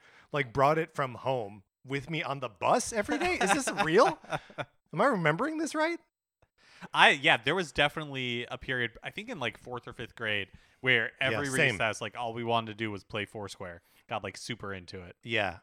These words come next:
Speaker 1: Um, let's, uh, so, uh, just, just a Foursquare game on its own, super fun. Eh, where, w-, where would you set it? It,
Speaker 2: I think
Speaker 1: like,
Speaker 2: this one is elementary
Speaker 1: This is
Speaker 2: school.
Speaker 1: elementary school,
Speaker 2: Yeah,
Speaker 1: yeah.
Speaker 2: I think so. I'm imagining,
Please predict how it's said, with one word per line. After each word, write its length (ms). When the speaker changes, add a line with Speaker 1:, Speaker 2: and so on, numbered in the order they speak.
Speaker 1:
Um, 440
let's, 460
uh, 360
so, 240
uh, 100
just, 220
just 200
a 40
Foursquare 380
game 180
on 100
its 140
own, 300
super 320
fun. 320
Eh, 80
where, 340
w-, 160
where 320
would 180
you 80
set 260
it? 180
It, 60
Speaker 2:
I 80
think 140
Speaker 1:
like, 80
Speaker 2:
this 160
one 160
is 200
elementary 600
Speaker 1:
This 80
is 60
Speaker 2:
school. 120
Speaker 1:
elementary 300
school, 240
Speaker 2:
Yeah, 140
Speaker 1:
yeah. 100
Speaker 2:
I 100
think 240
so. 380
I'm 140
imagining, 800